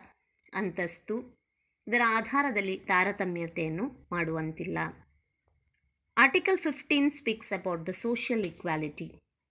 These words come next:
ಸಾಮಾಜಿಕ ಸಮಾನತೆಯ ಬಗ್ಗೆ ವಿಧಿ ಹದಿನೈದು ಹೇಳುತ್ತದೆ. ಸಾರ್ವಜನಿಕ ಸ್ಥಳಗಳಲ್ಲಿ, ಸಮಾಜದಲ್ಲಿ ಎಲ್ಲ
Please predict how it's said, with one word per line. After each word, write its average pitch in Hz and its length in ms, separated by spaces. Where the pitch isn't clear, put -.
ಸಾಮಾಜಿಕ 208 520
ಸಮಾನತೆಯ 180 520
ಬಗ್ಗೆ 185 240
ವಿಧಿ 196 260
ಹದಿನೈದು 202 520
ಹೇಳುತ್ತದೆ. 160 500
ಸಾರ್ವಜನಿಕ 202 640
ಸ್ಥಳಗಳಲ್ಲಿ, 180 680
ಸಮಾಜದಲ್ಲಿ 185 680
ಎಲ್ಲ 240 200